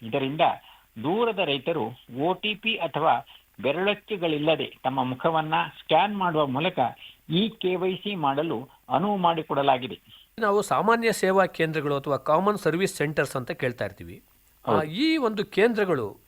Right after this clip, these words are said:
Speaker 2: ಈ ಪ್ರಧಾನಮಂತ್ರಿ ಕಿಸಾನ್ ಸಮ್ಮಾನ್ ನಿಧಿ ಯೋಜನೆಯಲ್ಲಿ ರೈತರ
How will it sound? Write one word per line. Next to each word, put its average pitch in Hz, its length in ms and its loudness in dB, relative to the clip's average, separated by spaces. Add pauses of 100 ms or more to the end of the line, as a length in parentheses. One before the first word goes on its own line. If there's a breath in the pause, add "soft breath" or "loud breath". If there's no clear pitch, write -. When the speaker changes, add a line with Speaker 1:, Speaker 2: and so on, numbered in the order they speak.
(320)
Speaker 2:
ಈ 135 60 -6
ಪ್ರಧಾನಮಂತ್ರಿ 180 560 0
ಕಿಸಾನ್ 170 340 0
ಸಮ್ಮಾನ್ 151 400 -4
ನಿಧಿ 143 560 -10
ಯೋಜನೆಯಲ್ಲಿ 143 760 0 (380 soft breath)
ರೈತರ 233 300 2